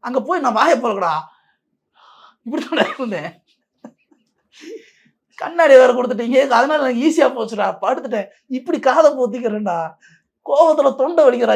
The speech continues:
இ என் டி டாக்டர் பக்கம் போனா அங்க போய் இருநூறு ரூபா கொடுத்து இங்க போய் நான் ஐந்நூறு ரூபா கொடுக்க வேண்டியதா இருக்குடா" அப்படிங்கிற அளவுக்கு வந்து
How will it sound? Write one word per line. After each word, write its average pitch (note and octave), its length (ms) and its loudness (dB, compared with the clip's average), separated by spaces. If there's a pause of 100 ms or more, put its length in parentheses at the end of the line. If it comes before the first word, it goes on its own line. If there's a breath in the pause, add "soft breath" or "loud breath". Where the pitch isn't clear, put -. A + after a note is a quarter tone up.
இ C4 40 -4
என் E4 200 6
டி C#4 80 -4
டாக்டர் A3+ 340 -2
பக்கம் A#3 240 -6
போனா C4 180 2
அங்க C4 400 -2
போய் D#4 160 -4
இருநூறு D4 300 0
ரூபா D#4+ 160 0
கொடுத்து C#4 260 -6
இங்க C4 180 0
போய் C#4+ 140 -2
நான் A#3 180 -2
ஐந்நூறு D#4 320 -2
ரூபா D#4+ 100 2
கொடுக்க A#3 300 -2
வேண்டியதா G#3+ 280 -2
இருக்குடா" F3+ 300 -4 (320 soft breath)
அப்படிங்கிற A#3+ 400 -8
அளவுக்கு B3 440 -2
வந்து A3+ 280 -8